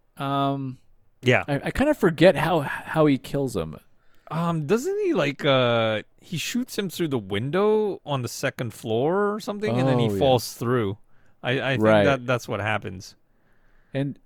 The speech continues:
Speaker 1: does, is it Dan Hedaya who says, "I'm not gonna shoot you between the eyes, I'm gonna shoot you between the balls,"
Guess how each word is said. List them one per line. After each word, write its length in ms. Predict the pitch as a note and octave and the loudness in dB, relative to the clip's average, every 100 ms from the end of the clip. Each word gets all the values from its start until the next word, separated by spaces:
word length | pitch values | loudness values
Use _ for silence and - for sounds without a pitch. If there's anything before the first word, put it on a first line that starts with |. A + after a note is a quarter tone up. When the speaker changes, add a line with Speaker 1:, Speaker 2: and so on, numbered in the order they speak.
| _ _ | _ _
Speaker 1:
does, 280 | C#3+ E3+ D#3 | 2 4 4
is 220 | C#3 E3+ | 2 4
it 120 | F#3+ C#3 | 4 6
Dan 220 | F#3+ A#3 | 6 6
Hedaya 520 | A#3 F3 D#3 E3+ F3+ | 6 6 6 8 6
who 120 | E3 | 6
says, 340 | E3 - D#3+ C3+ | 4 4 4 4
"I'm 140 | D3+ | 2
not 160 | F3+ F3 | 2 2
gonna 160 | F3 | 0
shoot 280 | D3+ - D3 | -2 -2 -2
you 100 | D#3 | 0
between 320 | D3 D3 D3 | -2 0 0
the 80 | C#3 | 2
eyes, 300 | A#2 B2+ C3 | 6 8 8
I'm 80 | B2+ | 4
gonna 160 | C3 A#2+ | -2 -2
shoot 260 | - C3 | -2 0
you 180 | B2+ B2+ | 2 0
between 800 | A#2 A2 - - B2+ B2+ B2 C3 - | 0 -4 -4 -4 -2 -2 -4 -8 0
the 140 | C#3+ | 2
balls," 640 | A2+ A2+ A2+ B2+ D3 D3 | 6 8 8 8 6 0